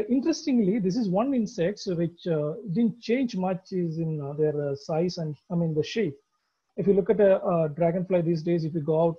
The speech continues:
uh, around your, uh, place in your stream and look at a dragonfly and pho-, photograph, it's a, look exactly the, the same, like probably two hundred million years ago. Only thing is their, uh, um, size is, uh,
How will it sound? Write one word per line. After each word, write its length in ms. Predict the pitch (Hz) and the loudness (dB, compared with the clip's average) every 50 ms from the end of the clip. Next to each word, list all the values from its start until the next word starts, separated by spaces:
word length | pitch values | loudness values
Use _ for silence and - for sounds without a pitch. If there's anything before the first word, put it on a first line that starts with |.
| - | -6
uh, 320 | 170 175 190 190 160 151 151 | -8 -8 -6 -4 -2 -2 0
around 260 | 160 160 165 160 147 | 0 0 0 0 0
your, 300 | 156 151 156 143 143 143 | 0 0 0 0 -2 -4
uh, 80 | 143 | -4
place 400 | 139 - 156 151 156 156 151 - | -4 -2 -2 -2 0 -2 -2 -6
in 140 | 175 156 151 147 | -6 -6 -4 -4
your 160 | 147 147 139 | -4 -4 -4
stream 340 | - - - 160 156 156 151 | -6 -8 -8 -6 -6 -4 -4
and 160 | 151 151 143 | -6 -6 -8
look 140 | 151 147 - | -8 -8 -6
at 100 | 156 156 | -4 -4
a 60 | 156 | -4
dragonfly 560 | 147 - 151 147 151 165 156 - 170 160 156 | -4 -4 -4 -4 -4 -6 -6 -6 -4 -4 -4
and 160 | 151 147 139 | -4 -6 -10
pho-, 160 | - 175 196 - _ _ _ | -12 -16 -18 -18 _ _ _
photograph, 360 | - 156 160 160 156 151 190 - - _ _ _ _ - | -2 0 0 0 0 -2 -4 -4 -8 _ _ _ _ 0
it's 160 | 196 185 165 | 0 2 4
a, 80 | 196 185 185 - _ | 2 0 0 -4 _
look 360 | - 202 190 185 180 196 180 175 | -10 -8 -4 0 0 2 2 2
exactly 440 | 165 143 147 185 190 185 208 202 | 2 2 0 0 -2 0 -2 -2
the, 320 | 202 170 185 175 165 151 165 - _ - | -2 0 0 0 0 -2 -4 -10 _ -10
the 100 | 156 131 | -10 -10
same, 460 | - - 170 165 175 165 165 170 208 _ 226 | -8 -6 -4 -2 -2 -2 -4 -6 -10 _ -8
like 220 | 165 156 165 226 - _ _ _ _ _ _ _ _ _ - | -4 -4 -4 -4 -6 _ _ _ _ _ _ _ _ _ -2
probably 280 | 165 160 156 170 170 | 0 2 2 2 0
two 100 | - 165 | 2 0
hundred 220 | 170 165 160 160 156 | 0 2 0 0 -2
million 240 | 156 147 151 151 | -2 -2 -2 -2
years 200 | 151 151 147 135 | -2 -2 -2 -2
ago. 260 | 139 135 139 139 139 - - _ _ _ _ _ _ | -2 -2 -2 -4 -6 -8 -14 _ _ _ _ _ _
Only 180 | 185 196 240 254 | 2 2 4 4
thing 200 | 240 240 233 233 | 4 4 2 2
is 180 | 247 262 208 | 2 0 0
their, 360 | 170 190 185 185 175 165 156 156 | 2 6 6 6 6 6 2 0
uh, 160 | 143 143 156 - | 0 0 -2 -4
um, 500 | - 160 151 143 143 139 135 135 143 156 - _ _ | -4 -2 -2 -2 -2 -2 -4 -8 -10 -14 -16 _ _
size 460 | _ - - 190 180 214 233 233 - | _ -6 0 2 4 4 4 2 0
is, 240 | 226 214 247 - - - - | -2 -4 -4 -6 -10 -10 -8
uh, 280 | 160 147 143 143 147 | -6 -4 -4 -6 -8